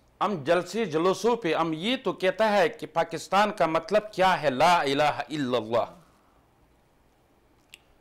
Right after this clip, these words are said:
ला इलाहा इल्लल्लाह का मकसद और ला इलाहा इल्लल्लाह, आया हम लोग अल्लाह के हुक्म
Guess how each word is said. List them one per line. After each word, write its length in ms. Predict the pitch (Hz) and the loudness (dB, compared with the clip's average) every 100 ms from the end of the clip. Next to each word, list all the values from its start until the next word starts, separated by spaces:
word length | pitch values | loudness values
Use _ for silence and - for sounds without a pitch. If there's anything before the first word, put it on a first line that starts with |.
| _ _ _ _ _ _ _ _ _ _ _ - | _ _ _ _ _ _ _ _ _ _ _ -4
ला 400 | 143 240 285 254 | 4 6 6 4
इलाहा 400 | 226 240 254 233 233 | 4 6 6 4 2
इल्लल्लाह 540 | 277 247 214 220 214 | 0 2 4 4 4
का 160 | 202 185 | 2 0
मकसद 480 | 160 151 - 226 175 | 0 -2 0 2 2
और 200 | 151 160 | 2 2
ला 200 | 233 180 | 2 2
इलाहा 400 | 165 175 175 175 175 | 0 0 0 0 -2
इल्लल्लाह, 720 | 196 160 156 160 143 - - - _ - | 0 2 4 4 4 -2 -12 -14 _ 0
आया 360 | 165 160 - - 151 | 4 4 2 -4 -8
हम 120 | 160 | -4
लोग 180 | 170 139 | -4 -6
अल्लाह 320 | 143 143 180 | -6 -2 -2
के 140 | 180 | -2
हुक्म 420 | 123 170 175 139 | -6 -4 -2 -4